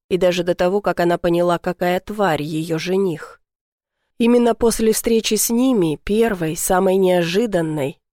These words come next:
и начали закрадываться в голову вполне благополучные добропорядочной дочери генерала,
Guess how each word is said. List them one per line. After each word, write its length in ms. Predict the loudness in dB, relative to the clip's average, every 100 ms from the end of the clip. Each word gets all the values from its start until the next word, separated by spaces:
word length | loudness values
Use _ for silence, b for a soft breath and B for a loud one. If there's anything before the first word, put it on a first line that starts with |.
| _
и 80 | 0
начали 520 | 2 0 0 -2 0
закрадываться 800 | 0 -2 0 -2 0 -2 -2 -2
в 80 | -2
голову 460 | 0 2 0 -2 -4
вполне 440 | -2 0 2 0
благополучные 880 | 0 -2 0 0 0 -2 -2 -2 0
добропорядочной 920 | -2 -2 -2 0 0 -2 -4 -2 0
дочери 360 | -2 -2 -4 -2
генерала, 680 | -2 0 0 0 0 -4